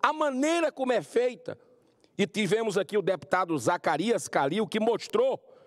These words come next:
a injeção, a agulha, que muitas vezes passa horas pra acertar o coração desse bebê.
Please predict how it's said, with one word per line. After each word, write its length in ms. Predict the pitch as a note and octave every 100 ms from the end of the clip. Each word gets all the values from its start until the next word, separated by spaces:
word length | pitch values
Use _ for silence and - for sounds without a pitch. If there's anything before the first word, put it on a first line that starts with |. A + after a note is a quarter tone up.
| - - - _ - _ _ _
a 200 | F3 G#3
injeção, 680 | C4 A3+ G#3+ G3+ - B3+ C4
a 80 | A#3
agulha, 720 | A3 E3+ C4+ D#4 C#4 G#3+ D3 - - - -
que 100 | C4
muitas 420 | D4+ C#4+ B3 F#3+
vezes 400 | B3+ C#4 A#3 -
passa 480 | - C#4 B3+ C4 B3
horas 520 | B3+ D4 D4+ A#3 -
pra 160 | A#3+
acertar 360 | A#3+ A#3 F#3 A#3+
o 80 | G#3+
coração 460 | A3 G3+ E3+ A3+
desse 220 | G#3 G#3 F#3
bebê. 320 | E3+ G3